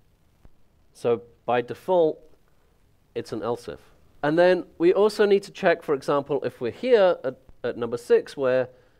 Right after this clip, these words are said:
two times six plus one is thirteen,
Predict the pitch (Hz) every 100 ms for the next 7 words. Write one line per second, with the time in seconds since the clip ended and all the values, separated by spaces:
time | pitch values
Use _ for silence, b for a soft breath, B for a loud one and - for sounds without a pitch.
0 | b b b _ 180 175 165 147 135 -
1 | 147 135 - - - _ _ _ _ _
2 | _ _ _ _ _ - 120 - 123 117
3 | 113 101 - 170 170 170 160 156 147